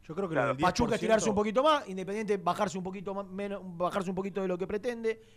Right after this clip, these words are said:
Speaker 3: eh,
Speaker 2: Sí.
Speaker 3: lo mismo para Barreto, y así
Speaker 1: Eh,
Speaker 3: posiblemente,
Speaker 1: o-, ojo,
Speaker 3: muy posiblemente
Speaker 1: ojo que
Speaker 3: se
Speaker 1: hay que
Speaker 3: llegue a un
Speaker 1: hacer,
Speaker 3: acuerdo.
Speaker 1: hay que hacer una salvedad, o en todo caso averiguar.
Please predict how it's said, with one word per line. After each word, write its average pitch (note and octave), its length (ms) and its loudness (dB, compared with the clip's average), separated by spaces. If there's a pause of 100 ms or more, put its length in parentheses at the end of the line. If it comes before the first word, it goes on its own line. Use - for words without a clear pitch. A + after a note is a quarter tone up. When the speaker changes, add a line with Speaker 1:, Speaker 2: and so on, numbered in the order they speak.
(260)
Speaker 3:
eh, D3 300 -2
Speaker 2:
Sí. C3 60 -4
Speaker 3:
lo E3+ 120 2
mismo F#3+ 280 2
para E3+ 180 0
Barreto, A#3 580 2
y D#3+ 180 -6
así D3+ 240 -4
Speaker 1:
Eh, F3+ 40 -2
Speaker 3:
posiblemente, F3+ 600 -2
Speaker 1:
o-, A3 100 -2
ojo, A#3 160 4
Speaker 3:
muy A#3 120 8
posiblemente F#3 460 0
Speaker 1:
ojo G3+ 80 4
que G#3 40 2
Speaker 3:
se - 20 2
Speaker 1:
hay G3 60 2
que - 20 -2
Speaker 3:
llegue G3 60 0
a - 20 2
un - 40 -2
Speaker 1:
hacer, G3 140 -2
Speaker 3:
acuerdo. E3 100 -6
Speaker 1:
hay E3+ 60 -2
que E3+ 60 -2
hacer F3 240 -4
una D#3+ 140 -6
salvedad, D3 440 -4
o C#3 100 -8
en A#2 60 -12
todo C3+ 160 -6
caso C3 220 -6
averiguar. C3 400 -6